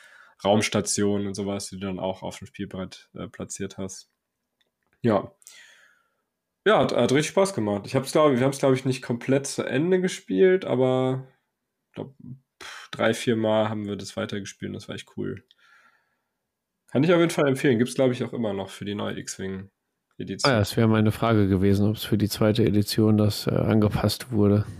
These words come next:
Speaker 1: Also die haben's zumindest gesagt, dass sie's machen wollen. Ich weiß nicht, ob sie's bisher gemacht haben.
Speaker 2: Mhm.
Speaker 1: Aber, ja.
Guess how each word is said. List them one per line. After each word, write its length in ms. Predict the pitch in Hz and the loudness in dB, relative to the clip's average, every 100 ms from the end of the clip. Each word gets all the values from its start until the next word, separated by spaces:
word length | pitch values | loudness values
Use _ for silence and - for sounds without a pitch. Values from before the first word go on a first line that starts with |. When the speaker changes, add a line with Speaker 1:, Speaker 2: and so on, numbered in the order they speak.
| - | -2
Speaker 1:
Also 160 | 117 | 0
die 100 | 113 | 2
haben's 180 | 127 165 | 2 2
zumindest 340 | 190 190 175 - | 4 4 4 2
gesagt, 360 | 117 117 147 | 2 4 4
dass 140 | 151 127 | 2 0
sie's 160 | 117 | 0
machen 320 | 113 127 185 | 0 2 2
wollen. 220 | 175 185 180 | 4 4 4
Ich 80 | |
weiß 220 | 143 151 151 | 2 2 2
nicht, 120 | 127 | 0
ob 100 | 131 | -2
sie's 160 | 135 | -8
bisher 340 | - 123 - 117 | -10 -8 -2 -2
gemacht 400 | 110 104 101 - | -2 -4 -6 -6
haben. 460 | 92 90 80 - _ _ _ _ _ - | -2 -2 -4 -14 _ _ _ _ _ -4
Speaker 2:
Mhm. 100 | 104 | 0
Speaker 1:
Aber, 420 | 95 90 87 - _ _ _ _ _ _ _ | 2 0 -4 -14 _ _ _ _ _ _ _
ja. 240 | 95 87 | -10 -10